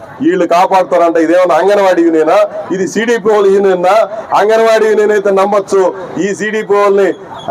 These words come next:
ఈ ఇది విన్న తర్వాత ఈ మీరందరూ అన్‌ఫెయిర్ లేబర్ ప్రాక్టీసెస్ పాల్పడుతున్నారని చెప్పి మనం మాట్లాడిన తర్వాత భయపడిపోయినారు అందరూ, సంతకం పెట్టడానికి కూడా ఎవరు సిద్ధపడడం లేదని" చెప్పి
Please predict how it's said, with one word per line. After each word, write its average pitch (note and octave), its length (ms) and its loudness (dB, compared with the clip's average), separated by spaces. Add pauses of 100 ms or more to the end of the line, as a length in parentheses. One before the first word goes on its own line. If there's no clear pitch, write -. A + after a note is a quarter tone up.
ఈ G#3+ 440 -2
ఇది G#3 160 -2
విన్న G3+ 240 0
తర్వాత G#3+ 640 0 (360)
ఈ G3+ 380 0 (560)
మీరందరూ F#3+ 420 0
అన్‌ఫెయిర్ G#3 480 0
లేబర్ G3+ 340 0
ప్రాక్టీసెస్ F#3+ 640 -2
పాల్పడుతున్నారని F#3+ 760 0
చెప్పి F#3 340 0 (260)
మనం E3+ 220 0
మాట్లాడిన G3 440 0
తర్వాత F3+ 520 2 (320)
భయపడిపోయినారు G3 600 2
అందరూ, F3+ 280 0
సంతకం F3+ 400 -2
పెట్టడానికి F3 380 0
కూడా E3 240 0 (260)
ఎవరు E3+ 220 0
సిద్ధపడడం E3+ 580 -2
లేదని" D#3+ 260 0
చెప్పి D#3 320 -4